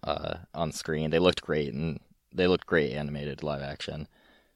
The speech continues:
And something that I think was actually my favorite part about the movie was,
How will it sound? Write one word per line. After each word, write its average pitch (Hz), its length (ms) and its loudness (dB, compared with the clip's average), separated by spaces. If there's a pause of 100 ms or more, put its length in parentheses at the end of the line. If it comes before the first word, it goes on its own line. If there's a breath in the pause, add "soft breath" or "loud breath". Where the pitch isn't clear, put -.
(140)
And 101 180 8
something 139 340 10
that 131 100 12
I 113 80 12
think 107 280 8
was 104 140 8
actually 98 360 10
my 85 160 8
favorite - 1040 8
part 87 260 10
about 113 220 10
the 123 60 4
movie 139 340 8
was, 92 500 6